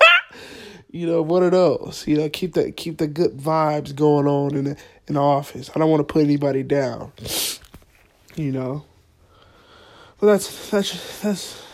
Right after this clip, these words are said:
that's what this podcast is about. Just making people laugh, having a good time, just talking with the boys, talking with the girls, relating,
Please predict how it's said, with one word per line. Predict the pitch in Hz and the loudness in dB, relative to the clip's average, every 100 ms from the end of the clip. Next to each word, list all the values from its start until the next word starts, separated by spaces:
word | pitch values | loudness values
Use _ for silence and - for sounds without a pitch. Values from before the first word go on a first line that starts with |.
| - - | -20 -4
that's | 196 220 | -2 2
what | 196 | 0
this | 185 175 | 0 -6
podcast | 170 165 - 160 160 160 | -4 -4 -4 -6 -6 -10
is | |
about. | 147 139 190 - - _ _ _ _ _ _ - - _ _ - _ _ _ _ _ _ _ _ _ _ _ _ _ | -10 -8 -8 -10 -14 _ _ _ _ _ _ -20 -20 _ _ -20 _ _ _ _ _ _ _ _ _ _ _ _ _
Just | - - - - | -20 -20 -20 -14
making | 165 170 185 | -10 -8 -10
people | 156 - - 160 | -12 -18 -12 -8
laugh, | 165 143 - - - - - - | -8 -10 -12 -20 -20 -20 -20 -14
having | - 160 143 | -8 -6 -8
a | |
good | 131 143 165 170 | -8 -6 -6 -6
time, | - 175 165 151 143 | -10 -6 -6 -6 -8
just | 139 - | -14 -8
talking | 165 175 185 | -2 -2 -2
with | 190 185 | -2 -2
the | |
boys, | 175 196 196 202 208 - - _ _ _ _ _ - | 4 8 8 6 2 -6 -20 _ _ _ _ _ -12
talking | - 143 147 170 | -2 -2 -2 -2
with | 175 | -2
the | 175 | -2
girls, | 165 185 190 202 208 - - - _ _ _ _ _ _ _ _ - - | -2 0 2 0 -2 -8 -20 -20 _ _ _ _ _ _ _ _ -16 -6
relating, | 147 135 147 180 196 208 214 | -4 0 4 4 2 -2 -4